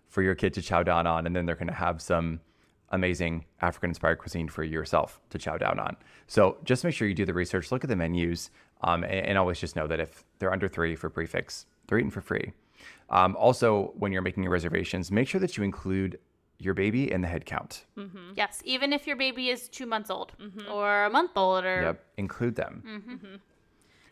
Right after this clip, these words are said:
Speaker 1: Yep, and know that, too, another little thing is that there are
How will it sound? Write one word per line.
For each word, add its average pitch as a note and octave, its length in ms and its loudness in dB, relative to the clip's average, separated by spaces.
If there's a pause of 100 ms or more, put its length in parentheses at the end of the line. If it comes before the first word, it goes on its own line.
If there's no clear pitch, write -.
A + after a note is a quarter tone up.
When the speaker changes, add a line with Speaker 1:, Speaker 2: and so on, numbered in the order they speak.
(120)
Speaker 1:
Yep, F#2+ 220 2
and B2 220 2 (400)
know A#2 280 8
that, G#2 280 2 (200)
too, G2+ 480 2
another E2+ 220 -2
little D#2 220 0
thing F2 280 0
is D#2+ 120 -8
that - 260 -4 (540)
there B2+ 240 4
are G2 400 4